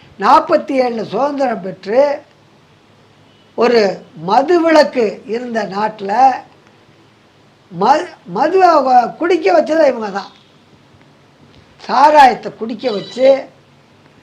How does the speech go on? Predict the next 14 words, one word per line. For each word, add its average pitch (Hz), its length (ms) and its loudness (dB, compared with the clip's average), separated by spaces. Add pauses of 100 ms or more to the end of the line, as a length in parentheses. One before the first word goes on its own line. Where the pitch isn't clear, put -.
(240)
படிக்கிறவனெல்லாம் 247 920 0
கெடுத்து, 226 540 -6 (1040)
காமராஜர் 269 840 -2
படிக்க 262 280 -4
சொன்னாரு, 240 440 -6 (100)
இவங்க 226 240 -10
குடிக்க 262 340 -8
சொன்னாங்கன்னு 220 680 -12 (680)
ஒரு 202 200 0 (160)
பழமொழியை 320 600 2
உருவாக்கக்கூடிய 233 800 -2
அளவுக்கு 262 360 -4 (640)
நிலைமை 214 320 -6
வந்துடுச்சு. 170 500 -14